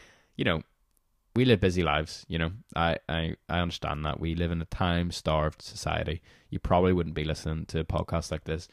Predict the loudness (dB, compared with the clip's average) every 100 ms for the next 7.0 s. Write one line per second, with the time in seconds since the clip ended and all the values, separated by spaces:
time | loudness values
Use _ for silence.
0 | _ -10 -6 -4 -2 -2 -2 -2 -2 -2
1 | -2 -2 -2 -2 -4 -2 -4 -4 -8 -8
2 | -10 _ -6 -4 -2 -4 -6 -10 -6 -6
3 | -6 -12 _ -8 -4 -4 -6 -14 _ _
4 | -20 -20 -20 _ 2 4 4 _ _ _
5 | -20 _ _ _ _ -20 0 4 6 4
6 | 2 2 4 6 6 6 2 2 -2 -4